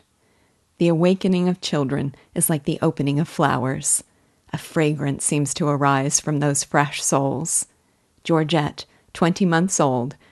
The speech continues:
raised her little head, sat up, looked at her feet, and began to babble.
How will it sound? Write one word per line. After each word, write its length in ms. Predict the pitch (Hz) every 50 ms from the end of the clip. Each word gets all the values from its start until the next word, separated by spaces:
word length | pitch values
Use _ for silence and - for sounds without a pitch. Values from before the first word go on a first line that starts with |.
| _ _ _ _ -
raised 400 | 170 170 170 175 180 175 - -
her 140 | 185 170
little 240 | 165 165 170 170 170
head, 420 | 165 156 170 160 151 165 165 170 - _ _ _ _ _ -
sat 340 | - - - 170 160 165
up, 260 | 160 156 156 147 - - - _ _ _ _ _ _ -
looked 300 | 185 190 190 - - -
at 120 | 185 180
her 140 | 180 208 196
feet, 440 | - - - 143 127 - - - - _ _ _ _ _ _ _ _
and 140 | - 165 180
began 400 | 175 180 175 185 156 131 143 170 147
to 140 | - -
babble. 640 | 185 160 165 143 - - - 143 113 - 175 -